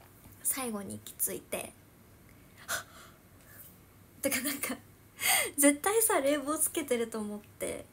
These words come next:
あの、リモコンとかもペシペシしたりとかしてたの。なんか、「違うよ」みたいな。なんか、壊れてんのかと思って。ペシペシしてたら、自分が間違えてるだ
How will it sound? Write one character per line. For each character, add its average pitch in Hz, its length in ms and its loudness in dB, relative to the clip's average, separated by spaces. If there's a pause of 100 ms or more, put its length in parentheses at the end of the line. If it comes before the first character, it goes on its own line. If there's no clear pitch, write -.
(100)
あ 214 100 -10
の、 202 220 -8
リ 233 120 2
モ 294 140 2
コ 330 160 -6
ン 339 40 -8
と 339 80 -4
か 254 140 0
も 208 100 -2
ペ 302 160 -2
シ - 120 4
ペ 226 100 -4
シ 214 180 -2
し - 100 0
た 190 140 -4
り 220 100 -6
と - 100 -14
か - 160 -10
し - 100 4
て 208 80 -2
た - 180 -6
の。 - 200 -14
な 214 100 -4
ん - 40 -8
か、 - 140 -12 (480)
「違 254 300 0
う 302 100 -2
よ」 269 240 6
み 202 120 -2
た - 160 -12
い - 100 -8
な。 - 120 -14 (440)
な 214 80 -4
ん 220 80 0
か、 220 120 -10 (180)
壊 359 240 4
れ 381 120 0
て 233 140 0
ん 220 80 -6
の 208 80 -8
か - 140 -10
と - 140 -12
思 190 180 -10
っ - 20 -16
て。 - 320 -16 (1200)
ペ 285 120 2
シ 285 120 6
ペ 339 120 4
シ - 200 8
し - 280 8
て 370 140 4
た 370 40 4
ら、 370 80 6 (640)
自 254 200 2
分 330 220 0
が 349 120 6
間 349 120 4
違 359 340 6
え - 40 0
て 302 140 4
る 269 120 0
だ - 80 0